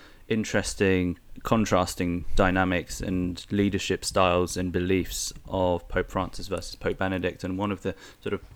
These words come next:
Pope Benedict was all about dogma and, you know, staying the course and holding hard on to centuries of beliefs and values, and sort of the, the reason he did so was because he believed sort of if you became or swayed too much to today's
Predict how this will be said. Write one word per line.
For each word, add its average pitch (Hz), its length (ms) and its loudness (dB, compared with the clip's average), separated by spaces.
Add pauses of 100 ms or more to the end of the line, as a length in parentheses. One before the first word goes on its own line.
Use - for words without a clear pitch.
(140)
Pope - 160 2
Benedict 92 360 2
was 95 200 -2
all 95 180 0
about 90 300 0
dogma 92 380 2
and, 85 140 -2 (440)
you - 80 -2
know, 87 140 2 (260)
staying 92 400 2
the 87 60 -4
course 92 440 0
and 87 80 0
holding 87 480 -2 (300)
hard 95 320 4 (100)
on 90 360 -2
to 87 520 0 (240)
centuries 92 800 0
of 92 140 -4 (120)
beliefs 95 600 2
and 101 100 -8
values, 90 520 0
and 87 140 -6 (260)
sort 92 200 -2
of 90 160 -2 (1040)
the, 67 400 -6
the 101 160 6
reason 101 360 6
he 92 140 2
did 110 280 4
so 92 420 6
was 98 160 2
because 98 360 4
he 95 100 4
believed 92 320 4
sort 98 140 6
of 92 100 6
if - 240 0
you 98 320 4
became 95 640 6
or 95 120 0
swayed 98 460 6
too 104 220 4
much 95 360 2
to 98 200 4
today's 92 640 4